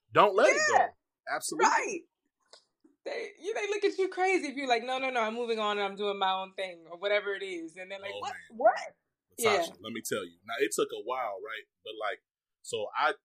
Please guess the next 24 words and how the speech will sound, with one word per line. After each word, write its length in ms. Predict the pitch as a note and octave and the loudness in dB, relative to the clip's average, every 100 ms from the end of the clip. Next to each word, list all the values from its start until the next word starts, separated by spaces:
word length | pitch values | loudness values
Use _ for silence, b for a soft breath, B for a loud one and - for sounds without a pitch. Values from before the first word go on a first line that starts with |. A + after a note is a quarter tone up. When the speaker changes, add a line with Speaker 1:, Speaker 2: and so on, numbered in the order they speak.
| _ | _
Speaker 1:
I 120 | D3 | 0
just 360 | C#3+ C3 C3 - | 0 0 -4 -4
now 320 | A#2 A2 G2+ | -6 -6 -6
recently 640 | F#2+ B2 - F2 F2+ E2 D#2+ | -8 -8 -10 -14 _ _ _
made 220 | G2+ G#2+ | -14 -14
the 60 | F#2+ | -14
decision 540 | F2 - A2 G2 G2 E2+ _ - G#2 | -18 -16 -14 -14 -18 _ _ -20 -20
to 320 | F#2 F2 E2+ _ _ _ _ _ B2+ | -20 -20 _ _ _ _ _ _ -4
exit 540 | B2+ - A2 G2+ F2 _ | -2 -4 -10 -12 -14 _
my 140 | G#2+ G#2 | -16 -12
nine-to-five 580 | G#2 G#2 G#2 G#2+ G2 F#2+ - | -10 -12 -10 -8 -8 -10 -18
and 160 | G2+ | -18
really 160 | G#2 G2 | -16 -14
focus 280 | A2+ G#2 - | -14 -14 -16
on 80 | G2+ | -18
Living 180 | F#2 F2+ | -20 _
Corporate 240 | G2+ - _ | -16 -16 _
full 120 | F2+ | _
time, 200 | - G2+ - | -20 -20 -20
'cause 100 | A2+ | -18
we've 140 | A#2 | -16
been 160 | G#2+ G2 | -16 -16
going 320 | B2 B2 A3 | -14 -12 -8
now 160 | G2 | -10